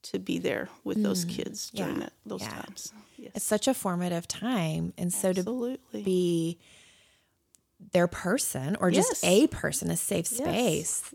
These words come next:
Speaker 2: you
Speaker 1: Yes.
Speaker 2: really, you really bond and create lasting relationships.
Speaker 1: Absolutely.
Speaker 2: Oh,
Speaker 1: So,
Speaker 2: wow.
Speaker 1: yeah.
Speaker 2: Yeah. So outreach ministry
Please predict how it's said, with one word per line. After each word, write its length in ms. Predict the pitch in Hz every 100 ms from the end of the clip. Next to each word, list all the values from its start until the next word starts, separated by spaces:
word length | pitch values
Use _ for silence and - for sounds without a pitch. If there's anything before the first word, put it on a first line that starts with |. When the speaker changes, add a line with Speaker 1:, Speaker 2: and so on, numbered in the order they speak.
| -
Speaker 2:
you 120 | 202
Speaker 1:
Yes. 100 | 202
Speaker 2:
really, 440 | 190 180 175 170 - - -
you 140 | 202 196
really 180 | 202 208
bond 440 | 165 165 165 160
and 140 | 185 175
create 340 | - 170 165
lasting 340 | 170 160 - 160
relationships. 480 | 160 175 170 170
Speaker 1:
Absolutely. 600 | - 196 190 208 214 190 190
Speaker 2:
Oh, 280 | 214 185 180 175 226
Speaker 1:
So, 120 | 226 214
Speaker 2:
wow. 200 | - -
Speaker 1:
yeah. 200 | 277 349
Speaker 2:
Yeah. 160 | 220 170 - - - - - -
So 440 | - 240 208 185 185 - - - _ -
outreach 400 | 202 220 202 190
ministry 680 | 165 160 - 147 151 196